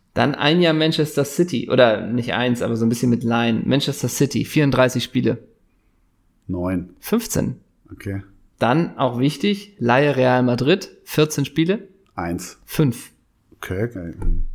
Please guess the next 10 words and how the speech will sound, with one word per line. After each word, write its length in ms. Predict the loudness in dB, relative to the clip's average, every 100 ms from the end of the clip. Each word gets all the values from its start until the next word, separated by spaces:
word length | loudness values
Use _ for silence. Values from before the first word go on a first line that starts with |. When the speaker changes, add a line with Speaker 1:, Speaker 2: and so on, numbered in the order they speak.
| -2
Speaker 1:
Leihe 320 | 0 2 0
zu 160 | -4 -2
Tottenham, 640 | 0 2 0 0 -2 -4
dreiunddreißig 680 | -2 0 0 2 0 0 -4
Spiele. 440 | -2 0 0 -4 -18 _ _ _ _ -20 -20 -20 _ _ _ _ _ _ _ _ _ _ _ _ _ _ _ _ _ _ _ _
Speaker 2:
La-, 220 | -14 -14 -10
da 300 | -4 2 4
hat 120 | 4 2
er 60 |
gescored. 680 | 2 2 4 6 6 4